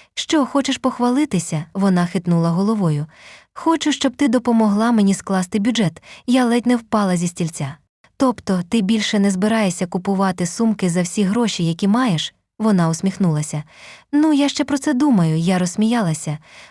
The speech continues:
Вперше в житті Оксана просила не про розкіш, а про знання. І це було найбільше досягнення.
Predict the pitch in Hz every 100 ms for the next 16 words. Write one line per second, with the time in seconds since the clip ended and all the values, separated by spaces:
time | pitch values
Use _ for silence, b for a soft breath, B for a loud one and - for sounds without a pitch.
0 | B - 320 285 277 226 240 233 302 254
1 | - - 247 247 - 196 - 220 196 190
2 | 185 190 220 254 214 - - 226 214 190
3 | 170 165 151 143 135 _ _ _ - 233
4 | - 240 208 202 196 196 202 196 160 165
5 | 151 180 170 180 202 160 151 143 143